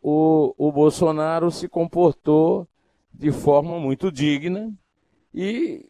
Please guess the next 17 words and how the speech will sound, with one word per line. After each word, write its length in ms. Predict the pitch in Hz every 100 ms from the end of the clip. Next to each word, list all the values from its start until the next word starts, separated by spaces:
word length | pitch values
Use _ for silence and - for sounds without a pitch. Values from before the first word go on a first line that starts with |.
| _
o 120 | 170
que 120 | - 190
era 160 | 185
esperado 800 | 202 - - - 156 175 143 107
do 140 | 90
público, 480 | - 117 151 131 117
que 80 | 127
é 60 | 151
falando 380 | - 120 110
pouco 480 | 117 - 175 190 -
e 80 | 254
dizendo 480 | 277 226 127 170 - _ _ _ _ -
o, 80 |
basicamente 880 | 147 156 160 151 175 139 131 147 -
o 60 | 156
que 120 | -
interessa. 720 | 160 - 160 104 78 - -